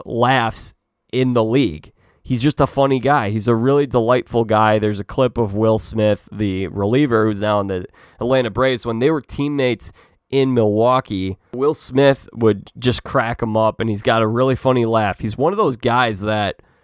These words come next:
the laugh is often funnier than the actual joke. <laughs> That would be <laughs> Brett Phillips.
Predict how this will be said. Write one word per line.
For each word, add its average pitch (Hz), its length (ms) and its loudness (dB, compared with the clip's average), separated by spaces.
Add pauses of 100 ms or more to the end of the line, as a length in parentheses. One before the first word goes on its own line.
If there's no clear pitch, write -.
(520)
the 135 120 0
laugh 135 460 0
is 120 140 -2
often 117 480 0
funnier 127 800 0
than 113 240 -4
the 107 140 0
actual 101 440 -2
joke. - 520 -6 (180)
<laughs> - 140 -2 (500)
That 151 380 0
would 151 240 0
be 104 460 2 (100)
<laughs> - 40 -6 (100)
Brett 123 240 -2
Phillips. 90 580 -8